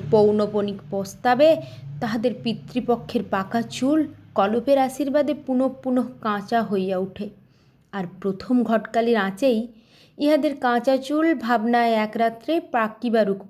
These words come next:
উপক্রম হয়। সত্যি বলিতেছি, আমার মনে এমন বিষম উদ্বেগ জন্মে নাই, বরঞ্চ বিবাহের কথায় আমার মনের মধ্যে যেন দক্ষিণে হাওয়া দিতে লাগিল।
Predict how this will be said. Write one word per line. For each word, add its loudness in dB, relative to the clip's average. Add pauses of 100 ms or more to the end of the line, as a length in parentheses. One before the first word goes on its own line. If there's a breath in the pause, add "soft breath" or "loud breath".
উপক্রম -4
হয়। -10 (920)
সত্যি -2
বলিতেছি, -2 (680 soft breath)
আমার 0
মনে 4
এমন 2
বিষম 0
উদ্বেগ 2
জন্মে 0
নাই, -4 (640)
বরঞ্চ 0
বিবাহের -2
কথায় 2
আমার 0
মনের 0
মধ্যে -2 (320 loud breath)
যেন 2
দক্ষিণে 0
হাওয়া -2
দিতে -8
লাগিল। -6